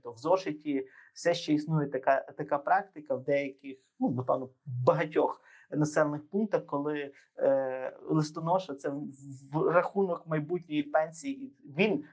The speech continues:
свого роду виступає таким банкіром.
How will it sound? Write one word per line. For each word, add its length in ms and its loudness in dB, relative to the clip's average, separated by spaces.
свого 320 0
роду 300 0
виступає 580 0
таким 400 -10
банкіром. 720 0